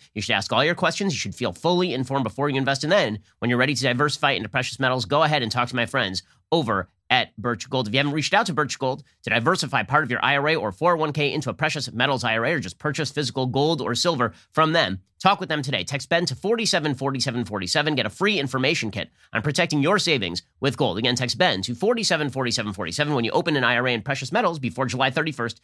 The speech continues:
you get a signed copy of my last book, The Right Side of History, for free. Again, text Ben to forty-seven forty-seven forty-seven right now. Okay, so the big news over the weekend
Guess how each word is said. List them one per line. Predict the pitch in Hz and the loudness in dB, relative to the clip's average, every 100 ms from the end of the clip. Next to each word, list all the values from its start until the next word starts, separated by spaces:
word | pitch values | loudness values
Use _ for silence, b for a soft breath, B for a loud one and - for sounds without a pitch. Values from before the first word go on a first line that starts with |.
| b b | b b
you | |
get | - | -2
a | 151 | 0
signed | 170 185 185 | 2 2 4
copy | 185 185 123 | 2 2 0
of | |
my | 110 | 0
last | 131 143 - | 2 0 0
book, | 190 | -2
The | - | 2
Right | 160 190 | 0 0
Side | 185 165 | 0 -2
of | 139 | -4
History, | 170 104 73 | -6 -8 -12
for | - 90 | -10 -12
free. | - 190 120 85 b b | -4 0 0 -2 b b
Again, | 117 135 151 87 78 | -2 2 2 0 -6
text | 123 - | -8 -2
Ben | 151 151 | 0 0
to | 131 98 | -2 -6
forty-seven | 160 180 143 123 104 98 | -2 -2 0 -2 -2 -6
forty-seven | - 131 123 113 107 95 101 - _ - | -4 -4 -2 -2 -2 -4 -6 -10 _ -8
forty-seven | 135 123 110 117 95 95 - | -2 0 0 0 -2 -4 -4
right | 98 98 | -4 -2
now. | 92 65 - | -4 -2 2
Okay, | 147 98 - | 2 0 -4
so | - 127 - _ | 0 0 -2 _
the | - | -2
big | 175 | 0
news | 180 170 120 | 2 2 2
over | 139 | 0
the | 120 | -2
weekend | 127 156 151 | -2 0 -2